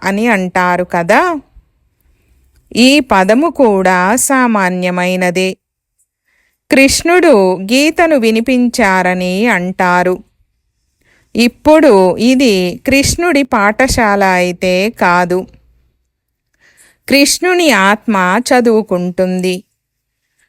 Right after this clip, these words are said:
సత్యయుగంలో ఎవరైనా గీతా పాఠశాలలో చదువుకోవడము, చదివించడము జరుగుతుందా? కృష్ణుడు సత్యయుగంలోనే ఉంటారు.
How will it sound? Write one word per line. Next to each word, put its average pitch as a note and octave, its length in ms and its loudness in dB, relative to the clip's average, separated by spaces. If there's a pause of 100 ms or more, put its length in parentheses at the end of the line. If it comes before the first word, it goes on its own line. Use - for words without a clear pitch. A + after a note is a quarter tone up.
(140)
సత్యయుగంలో A#3 1300 2
ఎవరైనా A3 840 0
గీతా B3+ 500 -2
పాఠశాలలో A#3 960 -2
చదువుకోవడము, G#3 1300 -2 (400)
చదివించడము G#3+ 1120 0
జరుగుతుందా? F#3 1080 -2 (1400)
కృష్ణుడు B3 840 2
సత్యయుగంలోనే G#3+ 1400 0
ఉంటారు. F#3 840 -2